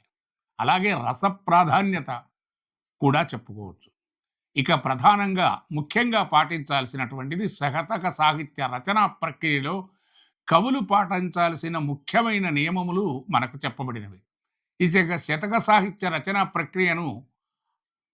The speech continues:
అనుసరించిన మహాకవులలో ప్రముఖుడు, ప్రధానమైన కవి, ప్రథమ కవి ఆద్యుడు అంటారు, పాల్కురికి సోమనాథుడు,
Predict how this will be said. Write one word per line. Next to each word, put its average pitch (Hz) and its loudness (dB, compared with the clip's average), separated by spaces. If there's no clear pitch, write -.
అనుసరించిన 190 0
మహాకవులలో 165 0
ప్రముఖుడు, 196 2
ప్రధానమైన 190 2
కవి, 156 -4
ప్రథమ 156 0
కవి 190 0
ఆద్యుడు 165 2
అంటారు, 147 -2
పాల్కురికి 165 2
సోమనాథుడు, 135 -2